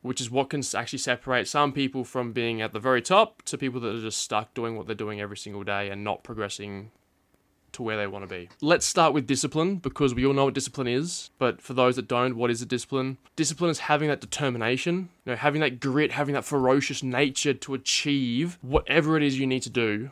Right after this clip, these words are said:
at whatever the cost. Sometimes this can be actually a negative thing. Sometimes we have so much discipline and we're,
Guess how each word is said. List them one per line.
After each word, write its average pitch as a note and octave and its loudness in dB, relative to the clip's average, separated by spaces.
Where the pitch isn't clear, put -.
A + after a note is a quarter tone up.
at C3 4
whatever B2 4
the A2+ -4
cost. - -6
Sometimes D#3+ 4
this C#3 -4
can D3+ 0
be C#3 4
actually C3+ -2
a - 0
negative A2+ 2
thing. D3+ 0
Sometimes C3 0
we B2 -6
have B2 2
so C3+ -4
much B2+ -2
discipline B2 -4
and A#2 -2
we're, A2+ 0